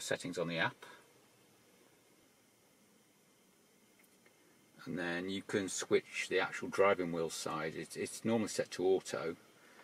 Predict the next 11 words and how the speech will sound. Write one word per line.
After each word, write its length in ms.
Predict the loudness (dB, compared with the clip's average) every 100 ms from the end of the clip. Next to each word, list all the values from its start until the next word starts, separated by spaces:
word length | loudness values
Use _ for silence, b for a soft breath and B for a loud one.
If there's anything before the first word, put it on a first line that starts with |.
| B B -20 -20 -6
but 140 | -6
if 160 | -6 -6
I 80 | -6
go 220 | 0 -2
down 540 | -2 -6 -6 -6 -8 -10 -14
the 60 | -10
bottom, 440 | -10 -10 -12 -12
I 40 | -12
think 280 | -16 -14 -14
it's, 380 | -12 -12 -12 -12
uh, 240 | -12 -12